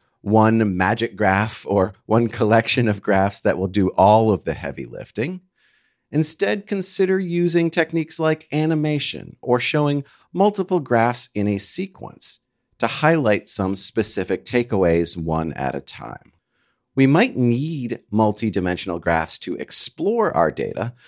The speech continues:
but in presenting our findings, we can choose simpler graphs that make these findings unmistakable.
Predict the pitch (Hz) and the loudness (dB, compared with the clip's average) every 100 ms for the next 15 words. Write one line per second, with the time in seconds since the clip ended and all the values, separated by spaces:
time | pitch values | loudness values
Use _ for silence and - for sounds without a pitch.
0 | - - 165 151 156 175 226 202 139 - | -10 0 0 0 0 0 0 -2 -2 0
1 | 90 101 - 123 127 120 117 113 - - | 0 0 -2 -4 -4 -4 -2 -4 -6 -8
2 | - 175 196 - 123 87 80 80 82 101 | -4 -4 -6 -2 0 2 0 0 -2 -4
3 | - 76 - 90 - 85 78 73 73 - | -4 -4 -6 -8 -6 -4 -4 -4 -6 -8
4 | - _ _ - 82 78 76 - - 67 | -12 _ _ -4 0 0 -2 -2 -2 -2
5 | - - 50 | -4 -10 -12